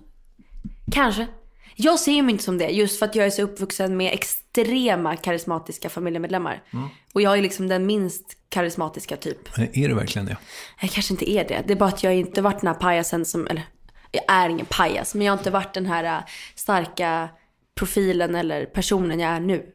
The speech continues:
Speaker 1: Har inte varit i min uppväxt.
Speaker 2: Nej.
Speaker 1: Så jag har alltid fått höra att så här, "Men du är tyst och du är lite tillbakadragen." Medan jag bara, "Jag?"
Speaker 2: Mm.
Speaker 1: Typ.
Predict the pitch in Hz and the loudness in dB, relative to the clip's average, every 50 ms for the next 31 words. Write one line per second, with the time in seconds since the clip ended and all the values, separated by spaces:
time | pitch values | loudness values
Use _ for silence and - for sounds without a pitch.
0 | _ - 196 180 165 160 165 170 160 160 165 - 175 175 175 170 - - 185 - | _ -4 -2 -2 -2 -2 -2 -2 -2 -2 -2 -4 -4 -4 -4 -6 -6 -6 -8 -8
1 | - - - - _ _ - 117 120 120 120 - - 190 180 180 - - 180 190 | -6 -12 -16 -18 _ _ -6 -4 -4 -4 -4 -2 0 0 0 0 -2 -4 0 2
2 | 185 175 170 175 175 - - 151 147 185 208 220 214 277 277 285 285 - - 185 | 2 2 2 0 -2 -2 -4 -4 -2 -2 -2 0 0 2 0 0 0 -2 -4 -4
3 | - - - - - 185 185 185 185 190 214 233 269 269 269 269 277 - - - | -4 -6 -10 -10 -6 -4 -4 -2 -2 -2 -2 -2 -2 -2 -4 -4 -6 -12 -12 -2
4 | 220 202 160 - 180 170 170 165 160 165 170 - _ _ - - _ _ _ _ | -2 -2 0 0 -4 -4 -4 -6 -6 -8 -12 -14 _ _ -20 -20 _ _ _ _
5 | _ _ _ _ _ _ _ 196 190 185 180 202 196 180 175 165 - - - _ | _ _ _ _ _ _ _ 0 0 2 2 2 0 0 0 -2 -4 -4 -8 _
6 | _ _ _ - 170 196 254 311 - 165 196 254 262 - - _ _ _ _ - | _ _ _ -4 0 2 2 4 4 2 2 0 -2 -6 -12 _ _ _ _ -8
7 | _ 123 143 123 - - - - - - - - - - | _ -2 -2 -2 -4 -8 -14 -16 -18 -8 -6 -6 -6 -6